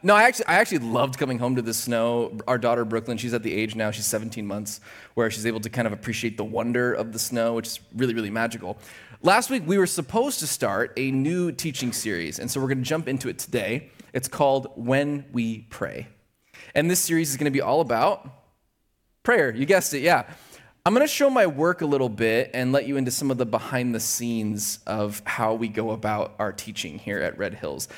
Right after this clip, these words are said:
I've been here for about a year and a half now, and while I've been here, I've tried to map out the sermon series that we do six to twelve months in advance.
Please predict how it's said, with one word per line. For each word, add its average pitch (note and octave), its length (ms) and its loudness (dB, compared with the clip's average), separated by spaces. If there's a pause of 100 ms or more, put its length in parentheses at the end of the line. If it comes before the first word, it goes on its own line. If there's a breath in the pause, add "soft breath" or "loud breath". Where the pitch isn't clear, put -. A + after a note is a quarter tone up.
(140)
I've C3 120 2
been C#3 80 0
here C#3 160 2
for C3 320 2
about A2+ 280 2
a A#2 40 -2
year B2+ 180 0
and B2+ 80 0
a A2 40 -2
half G#2 360 -4
now, G#2 320 -2 (400 loud breath)
and B2+ 160 2
while D3+ 160 6
I've D3 140 2
been F3+ 100 2
here, E3 140 4
I've C3 100 2
tried G3+ 320 -4
to - 80 -2
map C3+ 340 0
out B2 200 2
the A#2+ 80 -6
sermon B2 360 -2
series A2+ 440 -4
that A2+ 100 -4
we A2 120 -6
do A2 360 -2
six - 440 -6
to C3 100 -8
twelve A2+ 360 -2
months G#2+ 380 -4
in G#2 220 -8
advance. - 500 -8